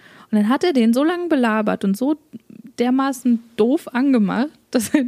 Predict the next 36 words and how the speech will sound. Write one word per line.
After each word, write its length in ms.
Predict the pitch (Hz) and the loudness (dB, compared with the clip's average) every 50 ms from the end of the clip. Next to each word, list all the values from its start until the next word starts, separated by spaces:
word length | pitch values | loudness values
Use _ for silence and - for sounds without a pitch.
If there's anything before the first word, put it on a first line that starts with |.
| 254 - _ _ _ | -4 -10 _ _ _
dass 240 | - 247 262 - - | -2 -2 -2 -2 -2
der 320 | 269 269 262 240 - - | -2 -2 -2 -2 -4 -2
Typ 300 | - - 381 392 - - | 0 2 2 2 0 -2
sich 200 | 254 294 - - | -4 -4 -4 -6
vor 280 | - - 349 349 370 392 | -6 -2 0 0 0 0
uns 180 | 359 330 - | -2 -2 -4
reingesneakt 600 | 285 302 311 302 320 294 - 233 214 208 220 - | -4 -4 -2 -2 -2 0 2 2 0 0 0 -2
hat. 100 | 196 185 - - - - _ | -6 -6 -8 -12 -20 -8 _
Wir 160 | - 370 370 | 0 0 0
sind 120 | 381 349 339 | 0 -2 -2
runtergegangen, 600 | 320 339 349 349 294 247 233 220 214 208 208 226 | -2 -2 0 0 0 -2 -2 -2 0 0 0 -2
Kaffee 340 | - - 254 269 - 269 240 | 0 -2 -2 -2 0 0 -2
trinken 500 | - - - 190 196 190 233 226 247 247 | -2 -2 -2 -2 -2 0 0 0 -2 0
und 200 | - 240 214 208 - | 0 0 -2 0 0
ohne 260 | 220 240 277 302 269 | 0 0 0 2 2
Witz, 320 | 240 262 254 - - - - _ _ _ _ _ _ _ _ - | 0 0 0 -2 -8 -18 -20 _ _ _ _ _ _ _ _ -2
auch 240 | 233 262 262 - - _ _ - | 0 0 -2 -4 -10 _ _ -12
teilweise 420 | - - 233 233 247 247 233 220 | -6 -4 -2 0 0 0 0 0
wegen 240 | 214 220 214 214 202 - - | 2 2 2 2 0 -2 -2
solchen 440 | 214 208 233 247 302 330 - 370 330 | 0 2 2 2 2 0 -2 -2 -2
Leuten 560 | 285 233 226 220 220 220 - 185 196 214 240 | 0 2 2 0 0 -2 -2 -2 -2 -2 -2
und 160 | 262 208 208 | 0 0 0
wegen 180 | 214 208 196 202 | 0 0 0 0
so 100 | 220 233 | 0 0
einem 200 | 254 285 285 269 | 0 0 -2 -2
Typ, 320 | - - 220 247 285 - - - - - - | -4 -2 -2 -2 -2 -4 -10 -20 -20 -12 -4
und 80 | - 220 | -2 0
da 60 | 214 | 2
waren 160 | 220 254 285 | 2 2 2
noch 100 | 277 247 | 0 -2
zwei 260 | - - - 180 170 - | -2 -6 -6 -4 -4 -2
andere, 340 | 220 339 453 403 - 220 190 | -2 -2 0 0 0 0 0
die 120 | 185 180 | 0 -2
das 240 | 165 160 165 - - | -2 -2 -4 -6 -6
gemacht 440 | - 175 165 160 165 - - - - | -4 -4 -4 -4 -6 -8 -10 -8 -6
haben, 340 | 165 160 160 175 202 240 | -6 -4 0 2 2 2